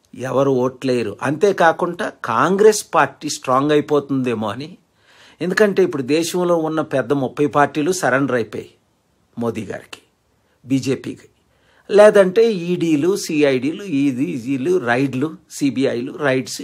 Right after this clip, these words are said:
మీకు అన్నీ తెలిసినయే, అందరికీ తెలిసినయే. "ఏయ్ నితీష్ కుమార్, సరెండర్ అవుతావా? లాలూ ప్రసాద్లా లోపట పోతావా? మమతా బెనర్జీ, ఏడుగురు ఎంపీలు మీరు దాడులు చేయించమంటారా, లోపట పోతారా?" ఇంకా అన్నీ చెప్పను,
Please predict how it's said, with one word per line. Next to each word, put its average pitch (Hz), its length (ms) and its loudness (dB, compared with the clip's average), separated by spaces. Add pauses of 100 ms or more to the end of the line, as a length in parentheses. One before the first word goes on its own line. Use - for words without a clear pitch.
మీకు 208 200 0
అన్నీ 214 160 2
తెలిసినయే, 185 640 0 (180)
అందరికీ 180 420 2
తెలిసినయే. 139 580 -4 (1400)
"ఏయ్ 143 340 2
నితీష్ 143 360 -4
కుమార్, 139 320 0
సరెండర్ 139 420 0
అవుతావా? 151 420 4
లాలూ 156 360 4
ప్రసాద్లా 151 540 2
లోపట 147 340 2
పోతావా? 120 520 -4 (1120)
మమతా 160 340 4
బెనర్జీ, 143 600 2
ఏడుగురు 147 260 2
ఎంపీలు 139 360 -2
మీరు 123 340 -2 (300)
దాడులు 135 320 0 (120)
చేయించమంటారా, 135 640 -2
లోపట 143 300 -2
పోతారా?" 113 440 -8 (520)
ఇంకా 180 180 2
అన్నీ 190 160 6
చెప్పను, 139 480 -2